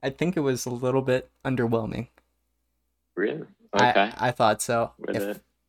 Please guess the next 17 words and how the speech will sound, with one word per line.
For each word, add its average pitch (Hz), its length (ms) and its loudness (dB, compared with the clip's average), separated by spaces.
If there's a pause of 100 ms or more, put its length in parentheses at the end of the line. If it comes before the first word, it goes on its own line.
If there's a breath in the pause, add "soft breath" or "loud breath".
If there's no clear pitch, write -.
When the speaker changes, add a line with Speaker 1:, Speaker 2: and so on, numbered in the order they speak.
Speaker 1:
if 123 160 -4
I 135 100 6
had 147 140 2
to 131 100 0
rate 120 200 0
it 113 120 0
on 107 120 0
a 107 80 -4
hundred-point 117 480 -6
scale, 110 400 -2
it'd 117 160 -6
have 123 260 -2
to 120 80 -10
be 113 180 -4
maybe 113 520 -6 (580 soft breath)
a - 40 -8
seventy-three, 117 720 -2